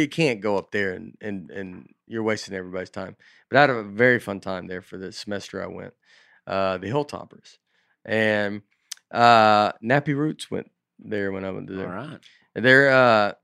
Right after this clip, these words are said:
Speaker 1: so then I did that. Then I came back here and I've, I worked, you know, delivered stuff or, and then I worked for the water company. I would have just done that. I'd have
Speaker 2: Yeah.
Speaker 1: done, you know, well, I'd probably still be at the West Wilson Water Company, like, 'cause it was, like, a good,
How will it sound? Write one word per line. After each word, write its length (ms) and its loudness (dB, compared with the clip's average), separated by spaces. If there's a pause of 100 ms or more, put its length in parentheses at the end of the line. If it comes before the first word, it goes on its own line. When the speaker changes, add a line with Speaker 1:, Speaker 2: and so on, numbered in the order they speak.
(140)
Speaker 1:
so 220 6
then 180 8
I 80 8
did 160 0
that. 280 6
Then 120 0
I 60 2
came 200 -2
back 200 2
here 420 -2
and 140 -4
I've, 320 -4
I 100 0
worked, 340 -2
you 200 -12
know, 120 -4
delivered 500 -6
stuff 380 -8
or, 280 -10 (440)
and 100 -10
then 80 -2
I 40 0
worked 220 -4
for 80 -6
the 60 -4
water 260 -4
company. 360 -8
I 120 6
would 100 4
have 80 -2
just 120 -6
done 380 0
that. 280 0 (180)
I'd 120 -2
have 140 0
Speaker 2:
Yeah. 40 -12
Speaker 1:
done, 400 -2 (300)
you 220 -6
know, 200 -6 (460)
well, 180 8
I'd 140 8
probably 180 6
still 180 -2
be 80 6
at 80 4
the 60 0
West 180 0
Wilson 240 -10
Water 220 -4
Company, 320 -18 (240)
like, 160 -6
'cause 180 -2
it 60 2
was, 180 -2
like, 220 -2
a 60 -2
good, 300 -2